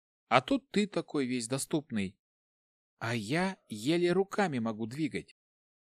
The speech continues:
Хорошо вы тогда меня отделали, признаю. Вот и решилась я тогда на ритуал поглощения жизни. А контакт как обеспечить,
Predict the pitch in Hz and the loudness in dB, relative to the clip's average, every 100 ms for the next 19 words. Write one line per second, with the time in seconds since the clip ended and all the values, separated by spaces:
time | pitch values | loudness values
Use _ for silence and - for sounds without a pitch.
0 | _ _ _ - 160 208 - 170 170 180 | _ _ _ -2 0 0 0 0 2 0
1 | 180 151 135 127 117 117 123 131 113 90 | 0 -2 -2 -2 0 0 -2 0 0 -2
2 | 87 85 - 110 117 147 156 131 120 95 | -6 -10 -6 -4 -4 -6 -2 0 0 -4
3 | _ _ _ _ _ _ _ _ _ _ | _ _ _ _ _ _ _ _ _ _
4 | - 98 143 139 123 123 - 214 180 135 | -12 -4 -2 0 -2 -2 0 0 0 -2
5 | 113 110 113 104 120 113 110 110 - 123 | -2 -2 -2 -2 0 0 0 -2 -2 0
6 | 160 160 135 127 139 - 170 156 165 180 | 0 -2 -4 -2 -4 -2 -2 -2 -6 -2
7 | 196 139 92 78 - _ _ _ _ _ | 0 0 -2 -8 -12 _ _ _ _ _
8 | _ _ - 120 147 160 - 131 - - | _ _ -6 0 0 0 4 4 4 -8
9 | - _ - 180 156 - 92 123 - 147 | -20 _ -4 0 2 0 -2 -4 -2 0
10 | 110 82 - | 0 -6 -12